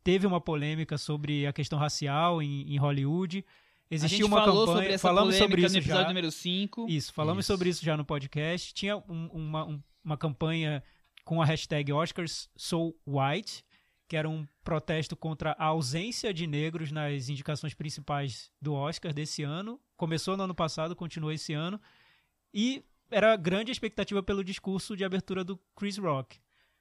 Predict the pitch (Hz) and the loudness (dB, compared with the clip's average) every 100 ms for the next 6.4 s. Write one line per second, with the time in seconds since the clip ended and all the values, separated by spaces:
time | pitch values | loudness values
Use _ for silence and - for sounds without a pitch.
0 | _ _ - 147 247 285 226 - - 196 | _ _ 0 2 2 2 -2 0 0 0
1 | 156 135 165 196 247 247 202 196 175 - | 0 -2 -2 2 2 0 -4 -4 -4 -4
2 | 165 147 143 - - 185 208 185 170 - | -4 -2 -4 -6 -6 -4 -2 -2 -2 -2
3 | 147 196 - 233 240 160 147 147 - 160 | 0 0 -4 -10 -10 -8 -6 -4 -2 -2
4 | 180 160 156 151 - 147 143 - 185 185 | -2 -2 -2 -4 -4 -4 -4 -2 0 0
5 | 175 156 151 143 147 180 180 - - 131 | -2 -4 -4 -4 -2 -4 -6 -12 -18 -6
6 | 151 151 151 | -4 -2 -4